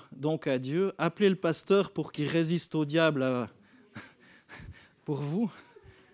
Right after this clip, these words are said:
pour qu'il prie, pour que », non, c'est pour vous.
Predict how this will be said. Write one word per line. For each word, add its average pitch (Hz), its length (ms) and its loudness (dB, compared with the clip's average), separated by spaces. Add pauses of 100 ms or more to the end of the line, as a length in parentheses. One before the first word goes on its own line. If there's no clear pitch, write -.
(200)
pour - 160 -8
qu'il 175 160 -2
prie, 220 320 0
pour 175 260 -6
que », 165 260 6 (480)
non, 240 220 -4 (720)
c'est - 220 2
pour 196 220 0
vous. 262 300 4